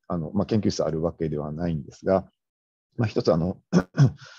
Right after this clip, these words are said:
あの、スプリングウェイトの方を割と、あの、簡便に、こう、利用できるような環境にありまして、まあ、それを、<clears throat> 利用して、あの、いろいろ、あの、このあたりの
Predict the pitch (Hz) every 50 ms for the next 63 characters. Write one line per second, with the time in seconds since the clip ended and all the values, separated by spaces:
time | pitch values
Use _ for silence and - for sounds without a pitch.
0 | - - - _ _ _ _ _ _ _ - 104 90 87 - 92 95 - - -
1 | - 151 156 170 202 170 117 101 80 90 87 82 80 80 - - - 104 98 92
2 | - 92 90 87 - _ - 90 76 76 78 82 82 - _ - 82 85 80 82
3 | 80 78 82 85 - - 78 78 82 82 85 80 78 82 85 85 80 - 85 82
4 | 82 76 73 71 69 71 - - 80 78 76 - 78 73 73 73 71 78 76 73
5 | 73 - - - 113 110 110 104 - 101 92 - - 113 110 110 101 101 - -
6 | - - 127 113 98 90 85 85 78 76 78 76 - - - _ - 117 120 -
7 | - - 92 76 71 67 - 92 78 73 73 65 71 - - _ - 78 71 71
8 | - 73 69 - - - 131 151 120 87 -